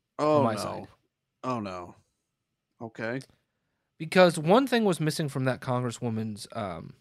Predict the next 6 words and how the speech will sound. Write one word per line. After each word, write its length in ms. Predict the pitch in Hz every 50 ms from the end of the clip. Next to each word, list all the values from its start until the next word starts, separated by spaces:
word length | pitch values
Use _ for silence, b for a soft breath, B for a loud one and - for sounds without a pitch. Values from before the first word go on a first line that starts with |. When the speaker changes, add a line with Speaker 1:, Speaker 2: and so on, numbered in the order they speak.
| _ _ _ _ _ _ _ _ _ _ _ _ _ _ _ _ _ _ _ _ _ _ _ _ _ _ _ 143
Speaker 2:
Biden 380 | 131 131 123 123 127 123 113 110
bingo. 400 | 117 113 107 101 87 - - - _ _ _ _ _ _ _ _ _ _ _ _ _ _ _ _
Speaker 1:
What's 220 | - 127 - - 110
that? 180 | 95 - - - _ _ _ _ _ _ _ _ _ _ _ _ _ _ _ _ _ _ _ _ _ _ _ _ _ _ _ _ -
Speaker 2:
Beau 200 | 139 156 165 131
Biden. 380 | 117 104 95 78 78 - -